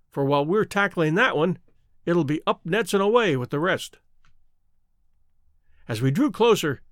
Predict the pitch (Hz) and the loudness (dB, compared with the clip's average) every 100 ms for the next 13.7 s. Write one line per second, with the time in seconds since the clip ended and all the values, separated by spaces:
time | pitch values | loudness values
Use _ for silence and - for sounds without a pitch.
0 | - _ 156 165 151 220 143 123 165 269 | -20 _ 0 2 4 4 4 0 2 2
1 | 233 185 254 214 185 139 - 220 226 208 | 0 0 0 2 0 -2 0 0 2 2
2 | 170 - 247 190 131 180 190 143 - - | 0 0 -2 0 0 0 2 2 0 0
3 | 208 147 - 160 143 202 226 160 139 139 | 0 0 -4 -4 -2 0 0 0 -2 -4
4 | - 170 269 277 - - - - _ _ | -4 -4 -2 -4 -6 -14 -20 -20 _ _
5 | _ _ - 131 117 226 202 135 - _ | _ _ -12 -10 0 0 0 -4 -14 _
6 | _ - 254 - 165 208 185 208 - 254 | _ -6 -6 -2 2 2 2 -2 -2 -4
7 | 226 151 147 131 139 143 180 180 - - | -2 0 0 0 -2 -4 -4 -4 -6 -20
8 | _ _ - 117 120 - 208 175 143 - | _ _ -8 -4 -2 0 0 0 -4 0
9 | 196 208 143 135 143 - - 160 180 247 | 0 2 0 -2 -4 -14 -6 -4 -2 -4
10 | 180 131 - 233 226 - 214 - 170 107 | -4 -6 -2 -2 -2 -4 -4 -2 -4 -6
11 | 85 - _ _ _ _ _ _ _ _ | -14 -20 _ _ _ _ _ _ _ _
12 | _ - _ _ _ _ _ - 120 147 | _ -20 _ _ _ _ _ -6 -2 2
13 | 180 135 233 220 107 - | 2 0 0 0 0 -6